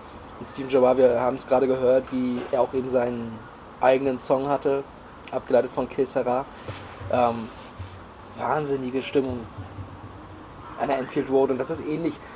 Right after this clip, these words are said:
ähnlich vergleichbar, glaub ich, eben mit so einem Francesco Totti bei der Roma, ne? Das sind halt Typen, die haben so lange für nur diesen Verein gekickt. Ich glaube, dass auch keiner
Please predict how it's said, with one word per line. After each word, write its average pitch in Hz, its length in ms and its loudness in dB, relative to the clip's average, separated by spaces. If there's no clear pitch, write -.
ähnlich 151 280 2
vergleichbar, 139 520 6
glaub 127 180 6
ich, 127 120 -8
eben 131 160 0
mit 131 120 -6
so 135 80 -6
einem 123 60 -8
Francesco 135 420 -2
Totti 135 420 0
bei 123 100 2
der 120 100 2
Roma, 127 420 0
ne? 123 180 -4
Das 117 120 -8
sind 135 120 -6
halt 139 160 2
Typen, 139 380 -6
die 131 100 -4
haben 131 160 -4
so 147 200 2
lange 143 240 4
für - 160 -4
nur 143 280 2
diesen 147 220 -8
Verein 135 380 0
gekickt. 143 360 -4
Ich 117 80 -4
glaube, 131 240 8
dass 127 240 2
auch - 140 -6
keiner 131 400 -2